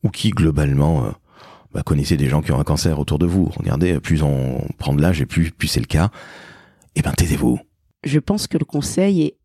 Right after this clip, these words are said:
Speaker 2: extrêmement clair.
Speaker 1: Eh bien, écoute. <laughs>
Speaker 2: Vous pouvez vous taire et néanmoins écouter l'épisode de podcast, euh,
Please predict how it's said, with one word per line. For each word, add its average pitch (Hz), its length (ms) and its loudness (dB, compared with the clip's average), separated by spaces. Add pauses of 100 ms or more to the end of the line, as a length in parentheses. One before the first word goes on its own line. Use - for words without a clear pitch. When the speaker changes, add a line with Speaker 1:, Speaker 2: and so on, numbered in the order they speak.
(200)
Speaker 2:
extrêmement 170 540 0
clair. 135 520 -8 (440)
Speaker 1:
Eh - 100 2
bien, 82 120 2
écoute. - 360 -2
<laughs> - 60 -20 (2500)
Speaker 2:
Vous 214 100 2
pouvez 262 200 4
vous 226 160 2
taire 277 460 0 (200)
et 240 280 4
néanmoins 196 520 4
écouter 208 440 0
l'épisode 165 680 0
de 139 340 0
podcast, 160 840 -2
euh, 123 320 -2